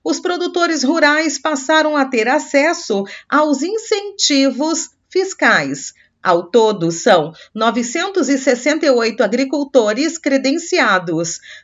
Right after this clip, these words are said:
De acordo com o coordenador do Centro de Dados Econômicos da sedec, Vinícius Hidek,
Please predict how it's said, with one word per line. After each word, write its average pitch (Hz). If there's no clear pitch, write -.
De 254
acordo 330
com 302
o 302
coordenador 254
do 226
Centro 262
de 220
Dados 214
Econômicos 208
da 175
sedec, 190
Vinícius 240
Hidek, 214